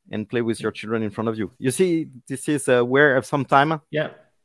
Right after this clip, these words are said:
Speaker 1: I would say,
Speaker 2: Yeah, so
Speaker 1: uh,
Speaker 2: we, we just don't all live in an, uh, two meter by two meter apartment and ju-, just live in the, in the ver-, in the metaverse all day long,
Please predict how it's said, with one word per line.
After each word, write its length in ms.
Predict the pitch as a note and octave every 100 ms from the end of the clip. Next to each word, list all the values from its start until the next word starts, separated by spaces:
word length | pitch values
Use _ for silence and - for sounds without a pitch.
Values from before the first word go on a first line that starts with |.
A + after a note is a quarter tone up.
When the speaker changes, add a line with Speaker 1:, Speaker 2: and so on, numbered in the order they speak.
| _ _ _ _ -
Speaker 1:
I 60 | -
would 100 | G2
say, 160 | - A2
Speaker 2:
Yeah, 40 |
so 180 | F#3+ F#3
Speaker 1:
uh, 40 | E3
Speaker 2:
we, 300 | E3 D3+ - -
we 140 | D#3+
just 280 | E3 F#3 -
don't 200 | F#3+ F3+
all 260 | D#3+ F3 D#3+
live 300 | F3 F3 -
in 140 | D#3
an, 280 | D3 C#3 C3+
uh, 480 | C3 B2+ B2+ B2 B2 - -
two 140 | F3+
meter 220 | D3+ D3+
by 120 | C#3 C#3
two 140 | -
meter 220 | D#3+ C#3+
apartment 720 | A#2 B2+ C3+ C3+ C#3 C#3 C3 B2+ -
and 420 | B2+ B2+ C3 C3 B2+ -
ju-, 240 | C#3 C3 -
just 320 | B2+ D3 C3+
live 320 | D3 C#3 D3+ -
in 220 | C3+ C3
the, 680 | C3 B2+ B2+ B2 B2+ B2+ - _ _ -
in 100 | C#3
the 240 | C3 C3
ver-, 220 | B2 C#3+ C3
in 140 | C#3
the 340 | C#3+ C3 B2 A#2
metaverse 680 | B2 D#3 E3 B2 B2+ C3 -
all 180 | B2+ B2+
day 180 | C3+ C3
long, 420 | C3 B2 C#3+